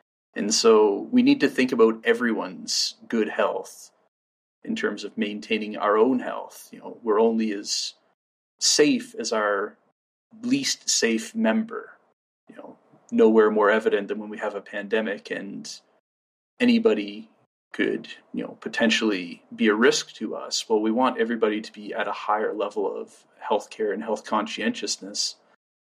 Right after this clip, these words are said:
to, you know, make these sorts of critical health situations burn out as quickly as they can. You know,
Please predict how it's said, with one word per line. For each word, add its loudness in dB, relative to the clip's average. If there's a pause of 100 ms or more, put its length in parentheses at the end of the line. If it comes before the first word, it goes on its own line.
(120)
to, 6
you -2
know, 2 (720)
make 4
these 0
sorts -2
of -4 (920)
critical 4
health 4
situations 0
burn 0
out 2
as -6
quickly -6
as -6
they -12
can. -10 (160)
You -20
know, -20